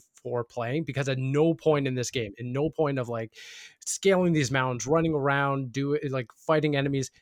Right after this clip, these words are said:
do I feel motion sickness. Um, and I think that's, that's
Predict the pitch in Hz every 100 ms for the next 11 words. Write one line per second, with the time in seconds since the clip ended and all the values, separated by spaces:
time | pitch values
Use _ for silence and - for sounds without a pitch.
0 | - 131 143 135 - 139 135 123 120 110
1 | 110 - 104 107 101 - - _ - 113
2 | 110 107 135 131 131 151 120 139 127 -
3 | - - 127 -